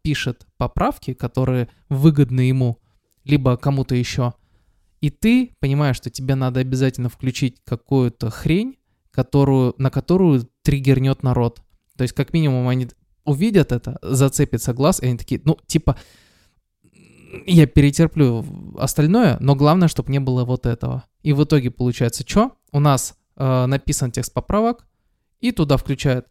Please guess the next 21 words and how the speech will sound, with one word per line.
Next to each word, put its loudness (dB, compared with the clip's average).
обнуление 2
сроков, -2
чтобы 0
у 0
всех -2
сразу -2
просто -8
бомбануло. -2
Прописывают, -2
э, 2
союз 2
мужчины 0
и 2
женщины, 0
прописывают 0
Бога, 2
чтобы -2
у 0
всех 0
людей, -2
которые, 2